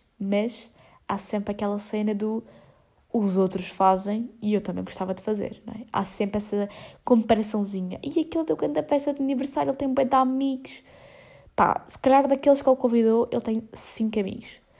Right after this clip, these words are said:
E as outras pessoas é só mesmo para encher a sala, não é? Fica aqui a frase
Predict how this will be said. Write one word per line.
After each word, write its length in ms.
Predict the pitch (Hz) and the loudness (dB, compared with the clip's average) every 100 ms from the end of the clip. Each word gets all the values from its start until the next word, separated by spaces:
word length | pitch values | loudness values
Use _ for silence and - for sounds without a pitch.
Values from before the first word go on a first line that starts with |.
| - _ - | -20 _ 0
E 80 | |
as 100 | 233 | 2
outras 200 | 240 233 | 2 0
pessoas 440 | - - 226 220 220 - | -6 -2 0 0 -4 -6
é 80 | |
só 140 | 226 226 | -4 -2
mesmo 180 | 220 214 | -2 0
para 140 | 220 | -2
encher 260 | 208 214 202 | -2 -2 -2
a 60 | |
sala, 400 | 202 - - - _ _ _ _ _ _ _ | -2 -2 -4 -10 _ _ _ _ _ _ _
não 120 | 202 185 | -6 -4
é? 140 | 220 - _ _ _ _ _ _ - - - _ | -6 -10 _ _ _ _ _ _ -10 -10 -10 _
Fica 220 | - 240 | -6 -2
aqui 200 | 220 220 | -2 0
a 20 | 208 | -6
frase 720 | - - 208 214 214 - | -2 2 4 2 -4 -8